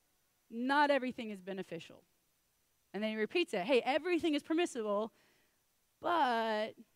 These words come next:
not everything builds up." He's taking their seize the day, their carpe diem, and he's saying, "Yeah, but wisdom requires that there's limits to your phrase."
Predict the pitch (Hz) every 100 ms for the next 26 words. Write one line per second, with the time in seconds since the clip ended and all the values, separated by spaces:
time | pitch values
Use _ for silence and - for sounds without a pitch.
0 | _ _ _ - 226 233 233 233 220 214
1 | 226 190 190 180 170 - - _ _ -
2 | 254 254 277 262 240 220 208 - 254 202
3 | 214 208 214 214 214 208 226 214 208 190
4 | 220 226 208 208 _ _ _ - 226 233
5 | 254 240 269 294 240 233 226 320 320 -
6 | 349 349 339 - _ _ 233 254 - 233
7 | 269 302 285 254 233 196 208 208 247 320
8 | 359 - - - _ _ _ - 269 240
9 | 220 - 170 160 - -